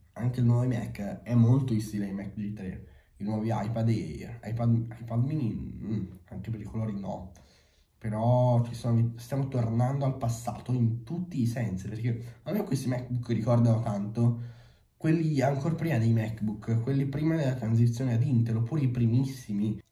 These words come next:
Penso la prima volta dopo un sacco di anni che Apple ha cambiato il design dei MacBook, veramente, esternamente. E non so quanto mi possa piacere.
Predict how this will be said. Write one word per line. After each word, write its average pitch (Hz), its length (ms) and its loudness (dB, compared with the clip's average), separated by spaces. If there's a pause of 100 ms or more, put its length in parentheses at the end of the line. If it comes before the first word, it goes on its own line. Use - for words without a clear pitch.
(200)
Penso 123 280 0
la 131 120 2
prima 139 200 0
volta 151 300 2
dopo 120 240 2
un 110 320 2
sacco - 420 -4
di 110 80 2
anni 104 220 -2
che 107 140 -6
Apple 104 220 -4
ha - 80 -4
cambiato 104 420 -6
il 98 160 -4
design 104 600 -2 (320)
dei 110 400 0
MacBook, - 1080 -4 (840)
veramente, 95 880 -6 (360)
esternamente. 104 1300 -4 (1600)
E 151 140 -4
non 156 220 0
so - 160 -10
quanto 90 260 -10
mi 90 100 -8
possa - 360 -14
piacere. - 320 -20